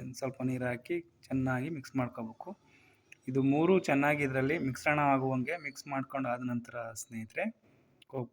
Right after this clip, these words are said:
ಕೊಬ್ಬರಿ ಎಣ್ಣೆಯನ್ನು ನಾವು ಒಂದು ಚಮಚದಷ್ಟು ಸೇರಿಸ್ಕೊಳ್ಳೋಣ. ಕೊಬ್ಬರಿ ಎಣ್ಣೆಯನ್ನು ಸಹ ಅಷ್ಟೇ ನಮ್ಮ ಪಾದವನ್ನು ಸ್ಮೂತಾಗಿ ಇಡಲಿಕ್ಕೆ ತುಂಬ ಸಹಕಾರಿಯಾಗಿರುತ್ತೆ. ಇದನ್ನು ಈ ರೀತಿ ಮಿಕ್ಸ್ ಮಾಡಿ ನೀರು ಹಾಕಿ ಆದ ನಂತರ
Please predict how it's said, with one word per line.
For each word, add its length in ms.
ಕೊಬ್ಬರಿ 380
ಎಣ್ಣೆಯನ್ನು 500
ನಾವು 340
ಒಂದು 200
ಚಮಚದಷ್ಟು 680
ಸೇರಿಸ್ಕೊಳ್ಳೋಣ. 640
ಕೊಬ್ಬರಿ 300
ಎಣ್ಣೆಯನ್ನು 380
ಸಹ 220
ಅಷ್ಟೇ 260
ನಮ್ಮ 180
ಪಾದವನ್ನು 680
ಸ್ಮೂತಾಗಿ 680
ಇಡಲಿಕ್ಕೆ 440
ತುಂಬ 300
ಸಹಕಾರಿಯಾಗಿರುತ್ತೆ. 960
ಇದನ್ನು 340
ಈ 120
ರೀತಿ 260
ಮಿಕ್ಸ್ 360
ಮಾಡಿ 260
ನೀರು 220
ಹಾಕಿ 260
ಆದ 140
ನಂತರ 300